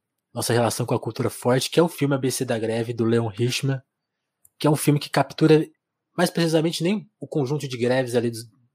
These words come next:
do que o Lula fez no A B C, mas uma greve específica que é de setenta e nove, de uma maneira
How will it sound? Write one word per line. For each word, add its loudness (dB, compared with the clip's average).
do -14
que -4
o 0
Lula 0
fez 0
no -2
A -2
B 0
C, 0
mas 0
uma 0
greve 4
específica -6
que -2
é -2
de -8
setenta -4
e -2
nove, -2
de -2
uma 6
maneira 4